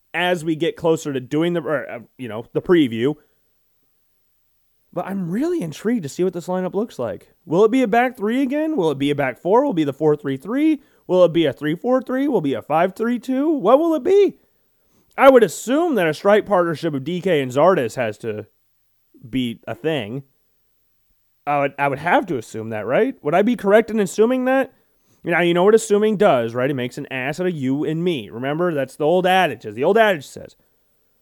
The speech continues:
But that's what I would, you would think that, right? Zardes played well when he came on. He's the number one, number nine for the United States. D K scored two. So you would expect that, but maybe, you know,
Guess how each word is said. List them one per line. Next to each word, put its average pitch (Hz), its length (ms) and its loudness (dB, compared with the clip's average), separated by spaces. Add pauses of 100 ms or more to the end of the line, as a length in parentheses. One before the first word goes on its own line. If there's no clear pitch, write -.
(300)
But - 300 -2 (100)
that's 240 200 -2
what 339 140 0
I 285 40 8
would, 226 220 0
you 202 100 -4
would 254 140 0
think 349 240 4
that, 143 160 -8
right? 131 280 -2 (460)
Zardes 226 420 6
played 240 200 4
well 226 180 6
when 220 100 4
he 214 60 0
came 208 320 -2
on. 180 180 0
He's 156 140 -4
the 147 80 -2
number 226 280 4
one, 202 340 0
number 190 260 0
nine 185 400 0
for 160 80 -10
the 156 60 0
United 156 240 0
States. 135 460 -4 (540)
D 220 160 -4
K 240 180 4
scored 220 340 2
two. 185 480 -2 (1160)
So 185 640 2 (260)
you 202 140 -4
would 202 100 6
expect 302 460 -2
that, 202 300 0
but 170 100 -4
maybe, 285 420 2 (300)
you 196 80 -4
know, 190 240 0